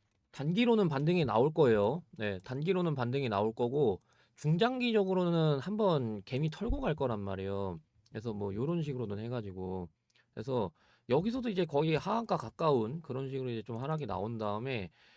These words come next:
그 다음에 이제 좀 요, 뭐 예를 들어서 이때 팔고 반등 세게 한번 보고, 반등 약하면 그냥 바로 팔고,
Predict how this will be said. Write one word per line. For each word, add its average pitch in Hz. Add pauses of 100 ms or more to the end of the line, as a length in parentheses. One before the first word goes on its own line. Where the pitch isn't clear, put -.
그 -
다음에 202
이제 147
좀 151
요, 113
뭐 107
예를 147
들어서 117
이때 123
팔고 208 (160)
반등 135
세게 170
한번 156
보고, 107 (320)
반등 143
약하면 160
그냥 117
바로 104
팔고, 143